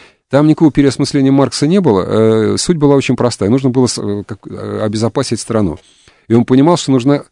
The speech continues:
срочная модернизация, то есть то, что называется, э, вот это вот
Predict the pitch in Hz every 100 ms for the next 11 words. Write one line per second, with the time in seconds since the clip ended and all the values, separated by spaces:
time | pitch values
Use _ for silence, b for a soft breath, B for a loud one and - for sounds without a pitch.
0 | _ - 139 151 170 147 131 127 120 123
1 | 131 160 190 - 92 - _ - 135 -
2 | _ _ 135 120 107 104 113 104 107 101
3 | 90 92 92 92 90 92 95 95 104 98
4 | 95